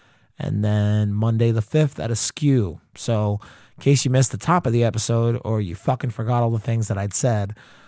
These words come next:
uh, November second, third, and fourth, we'll be at Rhode Island Comic Con. We are hosting a panel and recording a live podcast. If you're in Rhode Island, come hang out with us. November fifth, we will be at Askew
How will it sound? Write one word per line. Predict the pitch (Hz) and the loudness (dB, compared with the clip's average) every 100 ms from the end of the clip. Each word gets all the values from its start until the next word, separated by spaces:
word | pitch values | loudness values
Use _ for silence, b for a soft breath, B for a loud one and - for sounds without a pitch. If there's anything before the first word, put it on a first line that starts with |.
| B B | B B
uh, | 92 107 104 | -4 -2 0
November | 104 117 113 | 2 2 2
second, | - 117 127 | 0 0 0
third, | 120 104 | 0 0
and | 104 | 0
fourth, | 147 147 143 | 2 2 2
we'll | 113 | -2
be | 110 113 | 0 0
at | 87 | 0
Rhode | 113 | -2
Island | 113 110 | -2 -2
Comic | 139 127 120 | 0 0 0
Con. | 123 120 - | 0 0 -2
We | 110 | -4
are | 101 | -2
hosting | 117 110 107 | 0 -2 -4
a | 101 | -2
panel | 131 127 123 | 0 0 0
and | 107 107 | -2 -4
recording | 104 127 117 | -2 -2 0
a | 113 | 0
live | 117 113 | -2 -4
podcast. | - 127 120 110 95 - - _ _ | -2 -2 -2 -4 -4 -10 -14 _ _
If | - | -6
you're | 123 | -2
in | 120 | 0
Rhode | 120 | 2
Island, | 135 123 104 - | 2 0 -2 -4
come | - 127 | 0 4
hang | 131 | 4
out | 131 135 | 4 2
with | 127 | 2
us. | 110 87 - b b b b b b b _ | 0 -2 -8 b b b b b b b _
November | 110 104 110 | -2 0 0
fifth, | - 180 127 - - - | 4 4 4 -2 -20 -12
we | 98 | -6
will | 101 | -2
be | 110 | -2
at | - 107 | -2 -4
Askew | - - - 131 123 92 | -2 -4 0 2 2 0